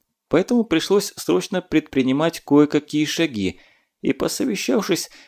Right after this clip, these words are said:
со своими соратниками, я принял решение выходить на членов совета и давать понять, что полковник Семёнов очень нас устраивает, и его замена будет воспринята весьма негативно,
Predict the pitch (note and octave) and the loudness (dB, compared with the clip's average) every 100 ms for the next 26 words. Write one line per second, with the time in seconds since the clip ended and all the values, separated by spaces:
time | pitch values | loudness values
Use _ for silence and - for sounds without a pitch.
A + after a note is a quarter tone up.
0 | _ - C#3+ C#3+ F3 D#3+ D3 - E3 G3 | _ 0 0 2 2 2 0 0 2 2
1 | G3 F3+ E3+ E3 D#3 D3+ E3+ D#3 C#3+ B2 | 0 -4 -2 0 2 4 4 2 4 2
2 | A#2 - G3+ F#3+ D#3 D3 C#3 B2+ F3+ - | 0 0 0 2 2 2 2 0 -2 -2
3 | B2+ B2 A#2 A2+ G2+ - B2 G3 G3+ G#2+ | -2 -2 0 2 2 0 -2 -2 -2 -4
4 | F#2+ _ _ - G2+ D3 A3+ A3+ - G3+ | -6 _ _ -6 0 4 4 2 0 0
5 | E3+ A#2 G2 - _ _ _ _ - - | 4 2 2 -2 _ _ _ _ 0 2
6 | A#2+ A#2+ A#2+ - A#2+ G#2+ - - C3+ G#3 | 4 4 2 4 4 4 0 -8 -2 0
7 | F3 - _ - G3+ - E3+ E3 F3 - | -2 -4 _ -2 -2 -2 -6 -4 -4 -4
8 | - - A2 G2 F2+ E2 - - _ _ | -6 0 2 4 2 -2 -8 -20 _ _
9 | - G#2 G#2 G2+ G2 G#2 C#3+ F#3 F#2 - | -4 2 4 4 4 2 0 0 -2 -6
10 | _ _ - F#2 A2 F#3+ G3+ F#3+ D3+ - | _ _ -6 -2 2 2 0 2 0 0
11 | B2+ D#3 E3+ E3 C#3 C3+ G#2 A2+ C3+ C#3+ | -4 -4 0 2 2 0 2 2 2 0
12 | D#3+ E3+ - G#2+ G#2 G2 | -2 -4 -2 0 0 -2